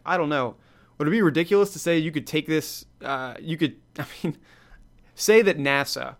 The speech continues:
right, weren't so technologically advanced that they have backup power strategies. I mean, this is something that you could just sort of, you said <laughs> this is something you could just throw out the window. I mean, not literally,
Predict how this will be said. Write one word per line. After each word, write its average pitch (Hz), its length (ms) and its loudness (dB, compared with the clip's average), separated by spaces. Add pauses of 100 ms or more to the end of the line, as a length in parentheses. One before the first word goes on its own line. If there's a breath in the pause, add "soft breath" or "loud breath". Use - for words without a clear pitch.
(120)
right, 117 300 -8
weren't 147 320 -4
so 147 240 0
technologically 127 760 -4
advanced 123 320 -6
that 123 60 -10
they 123 100 -4
have 120 200 -6
backup 123 380 -6
power 123 240 0
strategies. 120 340 -12 (180 soft breath)
I - 60 -4
mean, 233 80 2
this 294 80 0
is 196 80 -4
something 196 200 4
that 147 120 0
you 170 60 -2
could 160 100 -2
just 156 180 0
sort 151 160 0
of, 123 120 -4 (560)
you 214 120 -6
said 220 200 6
<laughs> - 0 -
this 185 360 -2 (180)
is 208 100 -6
something 190 280 0
you 175 60 -4
could 156 100 -4
just 143 300 -2 (120)
throw 180 240 2
out 165 140 8
the 135 80 -4
window. 131 500 0
I - 40 -8
mean, 131 160 -4
not 127 180 -4
literally, 123 520 -4